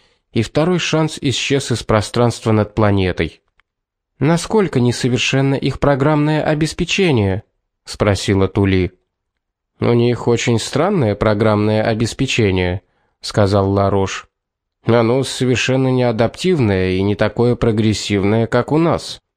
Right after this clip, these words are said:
Создается впечатление, что у чужаков нет умных программ». «Надо этим воспользоваться», предложила Тули. Она перевела взгляд на главный тактический дисплей. Основные системы корабля пострадали не сильно.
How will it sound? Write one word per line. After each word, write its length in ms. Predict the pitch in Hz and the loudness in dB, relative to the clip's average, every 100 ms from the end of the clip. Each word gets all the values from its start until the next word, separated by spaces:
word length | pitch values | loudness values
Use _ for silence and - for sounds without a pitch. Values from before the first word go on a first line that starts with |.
| _ | _
Создается 640 | - 131 123 156 185 - 135 | -4 -2 0 0 0 -2 -4
впечатление, 800 | - 120 120 101 160 208 110 95 | -4 -4 -4 -2 0 0 0 -2
что 240 | - 101 | -2 0
у 80 | 101 | 0
чужаков 600 | 113 107 107 135 123 - | 0 0 0 0 -2 0
нет 320 | 185 214 - | 0 0 0
умных 340 | 101 101 95 | 0 0 -2
программ». 540 | - 139 156 160 85 - _ _ _ _ _ _ _ | 0 0 0 0 -2 -6 _ _ _ _ _ _ _
«Надо 400 | 113 117 123 123 | 0 2 2 2
этим 300 | 135 131 143 | 0 2 2
воспользоваться», 920 | 151 - - 196 139 110 101 - 95 - _ _ _ _ _ | 0 -2 -2 0 0 0 -2 -2 -6 -6 _ _ _ _ _
предложила 640 | 107 107 107 98 101 98 | -2 2 2 2 0 -2
Тули. 480 | - 107 98 87 - _ _ _ _ _ _ | 0 0 2 0 -6 _ _ _ _ _ _
Она 280 | - 180 180 | -2 0 2
перевела 480 | 175 151 139 143 165 | 0 0 2 2 0
взгляд 400 | 123 117 151 156 | -2 -2 -2 0
на 160 | 139 120 | 0 2
главный 440 | 110 143 135 135 | 2 2 0 0
тактический 680 | 120 113 - 113 - - 110 | -2 -2 -4 -4 -4 -4 -2
дисплей. 680 | 110 101 - 104 90 73 _ _ _ _ _ | -2 -4 0 0 0 -4 _ _ _ _ _
Основные 560 | - 107 160 180 202 202 | -10 -6 -4 -2 0 -2
системы 500 | 180 147 - 170 156 | -4 -6 -2 -2 0
корабля 480 | 139 123 107 120 160 | 0 0 0 -2 0
пострадали 680 | 127 - 101 95 92 90 104 | -2 -2 0 0 2 2 0
не 160 | 127 | 0
сильно. 540 | 139 - 180 107 80 | -2 -4 0 0 -2